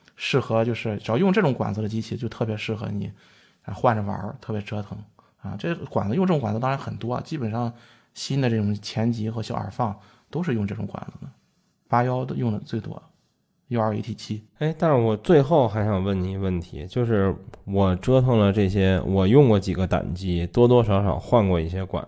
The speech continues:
Speaker 2: 子。
Speaker 1: 嗯。
Speaker 2: 就是坊间一直流传一句话，叫“换胆如换机”。
Speaker 1: 嗯。
Speaker 2: 但是我说实话，我没有觉得有这么大的区别。
Speaker 1: 嗯。
Speaker 2: 就是我能觉得它有区别。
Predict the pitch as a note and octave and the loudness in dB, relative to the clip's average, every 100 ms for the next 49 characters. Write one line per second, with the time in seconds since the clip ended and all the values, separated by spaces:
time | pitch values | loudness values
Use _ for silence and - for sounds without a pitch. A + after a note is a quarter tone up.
0 | - - B2 B2 C#3 _ _ - - - | -12 -10 -6 -6 -8 _ _ -20 -20 -20
1 | _ _ C3+ B2 A#2 G#2+ G2 F#2 - - | _ _ 0 4 6 8 8 6 2 -6
2 | - - - G2 F2+ A#2 C3+ C#3 A#2 G#2+ | -12 -4 2 4 6 6 6 6 6 4
3 | A2 G#2 G#2+ G2+ F#2+ G2 G2 G2+ G2 E2 | 6 4 4 4 4 2 2 0 2 0
4 | - - - G2+ F#2 - B2+ G2 F2 - | 0 -10 -2 0 0 4 4 6 2 2
5 | E2+ F#2+ - G2+ F2+ G2 G2+ A2+ A2 A2+ | 2 4 4 2 2 0 0 0 0 -4
6 | - _ _ _ _ _ _ _ _ _ | -16 _ _ _ _ _ _ _ _ _
7 | _ _ _ - - E3 C3+ A2+ G2 - | _ _ _ -6 6 6 8 4 2 0
8 | - D3 D3 F#2 F2 G2+ E2 E2 - _ | 6 6 6 2 0 0 -2 -4 -12 _
9 | _ _ _ _ _ G2+ G2 F2+ G#2+ D#3+ | _ _ _ _ _ 2 2 4 4 4
10 | A#2+ F#2+ G2+ A2 E2 - F3+ B2+ D#2+ F2+ | 4 2 4 4 2 4 4 6 2 -2
11 | - G2+ - - F#2 F2 - - A2 G2 | -6 -12 -12 -4 -4 -4 -10 -4 -2 -2
12 | - - _ - _ A3 E3+ A#2+ G#2 G2+ | -6 -18 _ -20 _ 10 10 8 8 8
13 | F3 E3 F#3 D3+ F3+ C#3 - - B2+ A#2 | 6 8 8 8 4 2 -2 -4 -2 -2
14 | - | -6